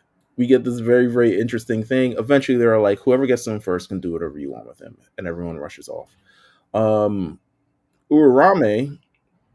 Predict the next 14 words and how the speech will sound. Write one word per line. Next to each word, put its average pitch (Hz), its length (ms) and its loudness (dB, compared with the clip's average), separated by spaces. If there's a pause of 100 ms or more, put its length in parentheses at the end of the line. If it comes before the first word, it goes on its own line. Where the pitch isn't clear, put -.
(680)
someone 135 360 2
we've 127 160 0
never 123 220 2
seen, 131 540 -4 (180)
<laughs> - 1160 -20
um, 87 540 -2 (520)
but 123 360 4
becomes 117 680 -2 (380)
a 117 80 0
thing 120 460 -4
in 107 180 -6
this 104 160 -8
series. 104 440 -4 (520)
Um, 90 460 -4